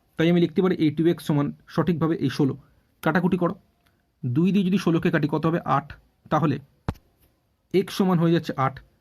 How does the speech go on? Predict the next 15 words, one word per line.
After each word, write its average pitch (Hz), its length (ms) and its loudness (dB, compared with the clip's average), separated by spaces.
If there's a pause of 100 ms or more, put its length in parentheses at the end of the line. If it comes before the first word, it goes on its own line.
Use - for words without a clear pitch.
এবার 220 200 2
যদি 208 140 0
কোশ্চেন 156 340 0
আমাদের 175 220 2
বলতো 131 320 -2 (280)
যে 143 200 -6
এ 170 120 4
নল 196 180 2
দ্বারা 180 200 0 (380)
চৌবাচ্চাটি 175 400 2
পূর্ণ 156 240 0
হতে 151 220 -2
কত 127 140 -4
সময় 160 280 0
লাগবে, 156 240 -2